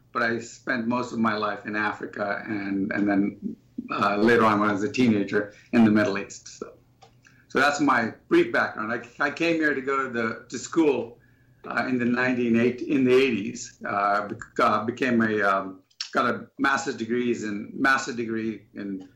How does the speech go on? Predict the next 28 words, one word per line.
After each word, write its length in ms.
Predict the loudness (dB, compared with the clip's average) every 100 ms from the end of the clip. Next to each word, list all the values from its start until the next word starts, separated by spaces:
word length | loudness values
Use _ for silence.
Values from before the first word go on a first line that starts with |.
| _
computer 320 | -4 0 2 2
engineering 560 | 2 0 2 2 0
and 100 | -2
solid 260 | -2 -2 -2
state 260 | -4 -4 -2
fields 180 | -4
of 100 | -4
physics 420 | -2 0 0 -2 -4
and 80 |
a 40 | -8
few 180 | -6 -6
other 140 | -6
things. 340 | -8 -10 -10 -16 -20 -20 -6
And 140 | 0 2
I'm 300 | 2 -2 -4
in 160 | -6
Silicon 360 | -2 -2 0 0
Valley 460 | 2 2 0 -4 -6
working 460 | -8 -6 -8 -8 -8
in 120 | -8
the 80 | -6
tech 240 | -6 -4
industry, 400 | -6 -6 -6 -8
just 220 | -8 -8
like, 320 | -8 -8 -8 -6
uh, 260 | -4 -6
Kevin 380 | -4 -4 -2 -6
here. 220 | -8 -12